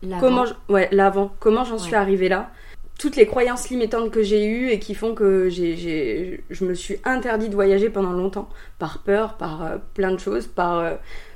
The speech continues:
Speaker 2: tout ce qu'on nous a transmis aussi, euh,
Speaker 1: C'est clair.
Speaker 2: via nos parents, hein, euh, je pense que c'est nos parents qui ont plus peur que nous au final, et on,
Speaker 1: Mm.
Speaker 2: oh,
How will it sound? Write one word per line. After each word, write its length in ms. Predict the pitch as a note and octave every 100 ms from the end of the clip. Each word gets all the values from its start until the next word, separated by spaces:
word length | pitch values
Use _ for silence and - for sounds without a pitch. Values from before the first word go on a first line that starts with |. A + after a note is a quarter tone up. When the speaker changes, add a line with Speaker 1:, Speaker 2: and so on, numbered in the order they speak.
| - -
Speaker 2:
tout 120 | B3+
ce 80 | A#3
qu'on 140 | - A3+
nous 180 | A3
a 100 | G3 F#3
transmis 720 | G#3+ G3+ - A3 A3+ A#3 F3+
aussi, 560 | F3 - G#3+ A3 G3
euh, 360 | E3+ E3 E3 F#3 F3
Speaker 1:
C'est 200 | F#3+ F3+
clair. 140 | F#3 F3
Speaker 2:
via 140 | F#3+
nos 140 | G3+ F#3
parents, 420 | G3 F#3+ B3+ D4+
hein, 200 | B3+ B3+ G3
euh, 180 | E3 D#3+ - - - -
je 80 |
pense 180 | - A3
que 80 | G3+
c'est 120 | F3 F#3+
nos 100 | F3+
parents 260 | F#3 C4+
qui 120 | C#4+
ont 80 | G3
plus 200 | F#3 G#3
peur 240 | - F#3 G3
que 80 |
nous 160 | G3+ C4+
au 60 | C#4
final, 460 | - F#3+ G3+ C#4 F#3+
et 240 | E3+ F3
on, 160 | E3 E3
Speaker 1:
Mm. 200 | G3 F#3 -
Speaker 2:
oh, 80 | -